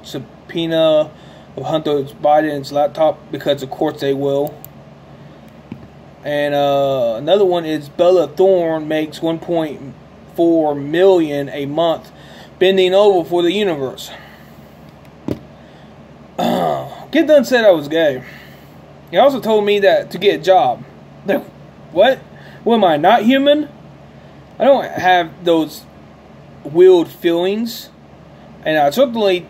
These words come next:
<laughs> can't make it in a job market. Ugh. Like, he is turned around,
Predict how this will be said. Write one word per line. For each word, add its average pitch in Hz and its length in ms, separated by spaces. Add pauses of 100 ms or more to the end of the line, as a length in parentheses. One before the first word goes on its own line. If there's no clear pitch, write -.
<laughs> - 120
can't 196 600
make 208 200
it 190 120
in 160 120
a - 20
job 233 280
market. 214 560 (960)
Ugh. 220 420 (2000)
Like, - 200 (640)
he 320 280
is 135 400 (1300)
turned 269 300
around, 226 680